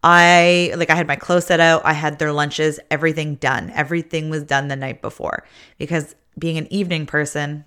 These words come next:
like a night owl, I set myself up for success. You know, you know who you are and then you play your strengths. And, you know, when you, where your weaknesses are, you bring it up with other things. So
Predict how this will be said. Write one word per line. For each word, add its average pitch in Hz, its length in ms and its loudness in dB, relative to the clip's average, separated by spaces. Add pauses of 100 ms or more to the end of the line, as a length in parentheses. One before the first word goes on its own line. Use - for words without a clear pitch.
like - 100 -14
a 147 60 -6
night 160 260 -2
owl, 147 420 -2 (1000)
I 160 720 6 (320)
set - 240 -4
myself 147 360 -4
up - 120 -8
for - 120 -8
success. - 800 -12 (380)
You 160 140 -8
know, 156 140 -2
you 156 140 -4
know 165 200 0
who 170 140 -4
you 165 220 -4
are 160 260 4
and 208 140 -2
then 160 100 -4
you 151 140 -6
play 151 360 -2
your 151 160 0
strengths. - 600 -6 (520)
And, 165 520 0
you 170 120 -4
know, 165 280 0
when 165 140 -4
you, 160 100 -8
where 175 140 -2
your 160 140 0
weaknesses 185 480 -4
are, 185 220 4
you 170 140 0
bring 160 200 -2
it 151 80 -2
up 147 200 0
with 151 140 -4
other 110 200 -2
things. - 340 -8
So - 260 -4